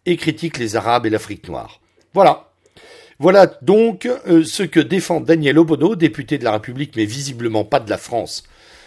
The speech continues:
Voilà ce qu'elle soutient au nom, dit-elle, de la défense de la liberté d'expression, qui fait partie des libertés fondamentales. On reste confondu par tant de grandeur d'âme et de souci de son prochain,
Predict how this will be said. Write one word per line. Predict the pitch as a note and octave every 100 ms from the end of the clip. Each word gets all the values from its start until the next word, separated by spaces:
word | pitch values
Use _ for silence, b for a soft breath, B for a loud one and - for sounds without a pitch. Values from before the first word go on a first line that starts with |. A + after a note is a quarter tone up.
| b -
Voilà | F3+ A#3 B3
ce | - F#3+
qu'elle | - F#3+ E3+ C#3+
soutient | B2 - A3 - E3 G3 -
au | F3
nom, | D#3+ G3+ G3+
dit-elle, | C#3 - F#3+ F3+
de | C#3
la | A#2+
défense | A#2+ D#3 F#3 E3
de | B2
la | A#2
liberté | C#3 D#3 E3 -
d'expression, | C#3 A2 - G#2+ - A2 - b b b b
qui | D3
fait | D#3
partie | - - F3+
des | C3
libertés | A2+ A2+ G#2+ A2+
fondamentales. | - A#2 G#2+ G2 E2+ D#2 C#2 G#1+ _ b b
On | G#2+ A#2
reste | C#3 - B2+
confondu | C#3+ - C#3 F3 G#3+
par | D3 -
tant | E3+
de | C3
grandeur | A2 C#3+ G#3 D3+ F2+
d'âme | F2+ C3+ D3+
et | A2
de | G#2
souci | - E3 - D3+
de | G#2
son | - D3
prochain, | D3 - - - C#3+